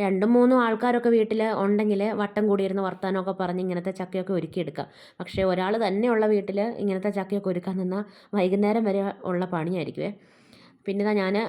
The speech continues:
ആ, മീൻകറി വെക്കാൻ വേണ്ടിയിട്ട് നമ്മുടെ ഇവിടുന്ന് ആ ഒരു കുഞ്ഞി തക്കാളി ഉണ്ടല്ലോ, ഇത് സാലഡ് തക്കാളി കേട്ടോ. സാലഡൊക്കെ ഉണ്ടാക്കി കഴിക്കാനൊക്കെ നല്ല ടേസ്റ്റാ. അപ്പം ഈ ഒരു തക്കാളി, പച്ചമുളക്, ഇഞ്ചി വേണമെങ്കിൽ ചേർക്കാം, ഞാനിപ്പോൾ ചേർത്തിട്ടില്ല. പിന്നെ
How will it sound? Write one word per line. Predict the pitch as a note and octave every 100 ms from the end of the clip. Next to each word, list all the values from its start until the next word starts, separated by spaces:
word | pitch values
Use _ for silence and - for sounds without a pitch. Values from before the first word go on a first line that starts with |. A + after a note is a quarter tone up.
| -
ആ, | F#3+ F#3
മീൻകറി | F#3+ G3 G3+ G#3
വെക്കാൻ | G3+ F#3+ F#3+
വേണ്ടിയിട്ട് | F#3 F#3 F3+ G3 A#3+ G3+
നമ്മുടെ | F#3 F#3 F#3+
ഇവിടുന്ന് | F#3 G3
ആ | F#3+ F#3
ഒരു | G3
കുഞ്ഞി | G3+ G3 G3
തക്കാളി | F#3+ F#3+ F#3+
ഉണ്ടല്ലോ, | F3 D#3+ D#3 D#3 - - -
ഇത് | F3 F#3+ F#3+ F3+
സാലഡ് | G3 F#3 F#3+ G3+
തക്കാളി | G3+ G#3 G3+
കേട്ടോ. | D#3+ D#3 E3 E3 D#3 -
സാലഡൊക്കെ | F#3+ F#3 F#3 G3 G3+
ഉണ്ടാക്കി | F#3+ F#3 F#3
കഴിക്കാനൊക്കെ | F#3 F3 F3+ F3 F3+
നല്ല | F3 E3+
ടേസ്റ്റാ. | E3 - E3 A#3 - - - -
അപ്പം | F#3+ G3+ - -
ഈ | G3+ G#3
ഒരു | G#3
തക്കാളി, | F#3+ F#3+ F#3 F#3 F#3+ D#4+ - _ _ -
പച്ചമുളക്, | F#3+ F#3+ F#3+ F3+ F3+ A#3 G3
ഇഞ്ചി | G3 A3+
വേണമെങ്കിൽ | G#3+ G#3 A3 G3+
ചേർക്കാം, | F3 F3
ഞാനിപ്പോൾ | F3 F3 F3+
ചേർത്തിട്ടില്ല. | F#3 F3 F3+ F#3 E3 F3 C#4 - - _
പിന്നെ | F#3+